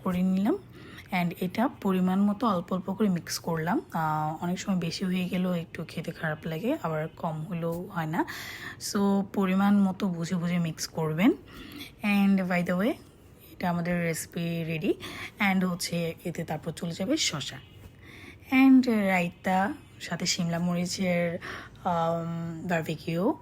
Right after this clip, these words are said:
চিকেন বারবিকিউ, ফিশ বারবিকিউ, এত কিছু আইটেম যদি থাকে তাহলে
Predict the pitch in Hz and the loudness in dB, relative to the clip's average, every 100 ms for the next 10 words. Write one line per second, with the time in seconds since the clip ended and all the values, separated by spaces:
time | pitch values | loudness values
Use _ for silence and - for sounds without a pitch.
0 | - - - - - - 185 190 180 170 | -12 -20 -20 -20 -10 -6 -2 2 2 2
1 | 160 165 - 180 233 302 - - 277 277 | 0 -4 -4 0 0 0 -8 6 6 6
2 | - 185 170 165 - - 170 - 220 - | 2 0 0 -2 -4 -6 -6 -2 -4 2
3 | 247 240 226 233 220 196 190 208 202 190 | 0 2 0 4 4 4 2 4 4 4
4 | 185 190 180 - 143 - 165 - - - | 0 0 -2 -8 -8 -6 -6 -6 -20 -20
5 | - - 175 170 180 180 | -20 -4 -2 0 0 0